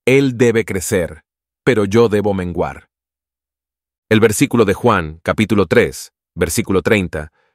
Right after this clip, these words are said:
refleja las palabras de Juan el Bautista en respuesta a sus discípulos, quienes le informaron que Jesús también estaba bautizando y atrayendo a más personas.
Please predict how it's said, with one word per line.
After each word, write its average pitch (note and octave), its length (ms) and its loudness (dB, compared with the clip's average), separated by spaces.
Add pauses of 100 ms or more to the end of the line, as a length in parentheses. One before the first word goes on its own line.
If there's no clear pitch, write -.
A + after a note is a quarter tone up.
refleja B2+ 460 0
las A2+ 160 0
palabras A2 400 2
de F#2 100 -2
Juan A#2 240 0
el G#2 80 0
Bautista G2 600 -2
en E2+ 80 -6
respuesta F#2+ 560 0
a F2+ 40 -2
sus F2 200 -6
discípulos, D#2+ 680 -6 (460)
quienes G#2+ 260 2
le A2 100 2
informaron G#2+ 520 0
que G2 140 -2
Jesús F#2+ 460 -4
también G2 420 -2
estaba G2+ 340 -2
bautizando F#2+ 720 -2
y F2+ 80 -2
atrayendo F#2 580 -2
a F2+ 60 -2
más F#2 220 -4
personas. D#2+ 640 -6